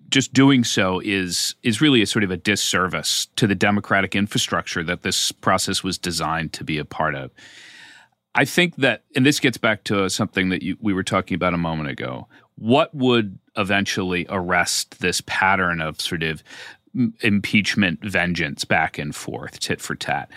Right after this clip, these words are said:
What we know is that the only thing in Washington that really corrects behavior is losing, and actually losing politically, losing electorally. And if you look historically,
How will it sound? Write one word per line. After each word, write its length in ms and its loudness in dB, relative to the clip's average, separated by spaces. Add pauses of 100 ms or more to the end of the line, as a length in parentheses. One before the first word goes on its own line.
(180)
What 180 2
we 180 2
know 300 4
is 160 0
that 140 0
the 100 2
only 220 4
thing 220 2
in 100 2
Washington 540 0
that 180 -4
really 260 4
corrects 420 0
behavior 640 -2
is 200 0
losing, 720 0 (360)
and 280 4
actually 580 0
losing 480 4
politically, 480 0
losing 360 4
electorally. 640 -2
And 140 4
if 160 0
you 100 4
look 280 0
historically, 880 0